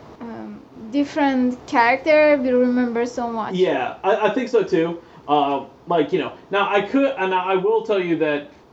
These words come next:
Speaker 2: I know that at least my affiliate showed the Lotus Blossom episode at least four or five times before this episode aired. I, I, I can tell you that. Uh, but then they also get into a picture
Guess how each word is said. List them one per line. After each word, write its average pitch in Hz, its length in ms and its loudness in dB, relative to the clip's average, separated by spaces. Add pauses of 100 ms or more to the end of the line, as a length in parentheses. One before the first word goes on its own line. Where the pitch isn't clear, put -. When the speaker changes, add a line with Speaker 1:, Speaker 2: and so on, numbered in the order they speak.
(140)
Speaker 2:
I 165 240 0
know 170 720 0
that 156 380 -2 (120)
at 143 220 -2
least 160 420 -2
my 151 220 0
affiliate 170 600 0
showed 165 600 0
the 156 100 0
Lotus 143 380 2
Blossom 147 420 0
episode 143 480 0 (280)
at 139 120 -4
least 196 240 -2 (360)
four 214 300 2
or 165 160 2
five 180 280 2
times 143 500 -2
before 131 320 4
this 131 220 -2
episode 120 320 -4
aired. 113 220 -10
I, 120 80 -4
I, 135 300 -2 (500)
I 202 60 2
can 190 160 0
tell 160 200 2
you 143 140 4
that. - 420 -4 (200)
Uh, 131 340 0
but 190 340 0 (340)
then 330 540 2 (460)
they 277 120 0
also 320 460 2
get 269 280 0
into 220 760 2
a 185 80 2
picture 247 840 -2